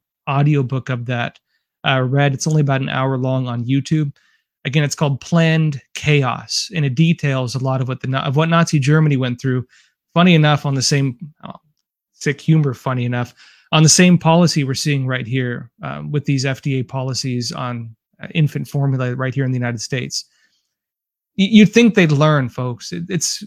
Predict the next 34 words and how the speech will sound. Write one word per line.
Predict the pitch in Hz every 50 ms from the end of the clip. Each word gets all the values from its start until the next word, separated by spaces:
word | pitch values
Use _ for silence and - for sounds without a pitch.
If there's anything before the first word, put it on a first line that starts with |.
| - _ -
repeating | 175 165 - - - 214 208 208 196 185
the | 170
same | 147 - - 185 180 185 180 160
problem | - 160 151 147 147 147 147 143 - -
over | 160 160 165 160 170 165
and | 156 147
over | 139 139 139 123 135
again | 127 117 135 135 139 165
and | 156 143 143
not | 143 147 151 151
learning | 147 139 143 143 147 143 139 131
from | 113 131 131 127 127
it, | 127 127 - -
and | 147 139
then | 139 135 131 123 113 - _ _ _ _ _ _
continuing | - 147 135 - - - 185 180 180 165 147 143 135 131 123 - _ - - _ _ _ -
to | - 175 160
commit | - 147 170 160 160 160
these, | 160 151 147 131 - - - - - - _ _ -
you |
know, | 151 131 127
atrocities | 127 - - 175 160 160 160 147 - 170 156 147 143 131
against | 131 127 147 143 135 - _
people, | - 151 139 135 143 135 131 127 131 135 170 - _ -
despite | 147 - - - 160 151 147
the | 147 131
fact | - 143 135 131
that | - 131
they | 131 131
should | - - 156 139
have | 135 123
learned | 131 135 135 135 131 -
from | - 131 120
experience. | 120 - - - 143 135 127 127 123 120 - 143 -